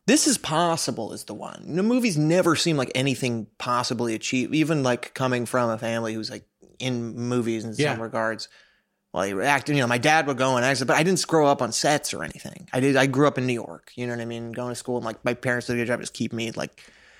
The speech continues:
Speaker 1: you know, having a normal life in that regard. But, like, going and doing Squid and the Whale and seeing a personal film being put together, it actually made sense for the first time.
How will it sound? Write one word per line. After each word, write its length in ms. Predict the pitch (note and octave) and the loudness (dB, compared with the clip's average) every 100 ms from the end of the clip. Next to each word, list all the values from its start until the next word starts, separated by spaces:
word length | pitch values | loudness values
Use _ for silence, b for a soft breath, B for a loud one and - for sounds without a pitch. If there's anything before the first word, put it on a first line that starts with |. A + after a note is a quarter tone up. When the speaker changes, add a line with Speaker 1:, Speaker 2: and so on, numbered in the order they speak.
| b b b | b b b
Speaker 1:
you 100 | B2+ | -6
know, 160 | A#2 A2 | -4 -4
having 280 | B2 B2 A#2 | 0 0 0
a 40 | |
normal 240 | A#2 A2+ | -2 0
life 200 | A2+ A#2 | 0 0
in 80 | B2+ | 0
that 120 | G2+ | -4
regard. 480 | D2 - F#2 E2 D#2 | -4 -4 -2 -2 -4
But, 300 | - G#2 F#2 | -2 -2 -2
like, 280 | A#2+ F#2 - _ - - | -4 -4 -6 _ -20 0
going 300 | E3 E3 D#3 | 4 6 6
and 100 | C3+ | 4
doing 160 | C3+ A#2+ | 4 4
Squid 200 | C#3+ B2 | 2 2
and 60 | |
the 40 | A#2 | 4
Whale 560 | A#2+ A#2 G#2+ D2+ D2 | 4 4 2 -2 -8
and 160 | - A#2+ | -8 -8
seeing 240 | - C3+ | -4 -2
a 40 | A#2+ | -2
personal 400 | - B2+ B2 A2+ | 0 0 0 -4
film 220 | - A#2+ | -2 -2
being 120 | A2 G#2 | -2 -4
put 160 | A#2 | -6
together, 500 | - G#2+ G#2+ E2+ B1+ b b b | -4 -2 -2 -2 -6 b b b
it 100 | - C#3+ | 2 4
actually 280 | C#3+ - | 4 2
made 340 | B2 B2 B2 G#2 | 2 4 2 2
sense 380 | - D3 B2 - | 2 2 2 -2
for 120 | B2 | -4
the 100 | A2+ | -4
first 280 | A#2+ A#2 - | -4 -4 -4
time. 380 | B2 A2 A2 | -6 -6 -8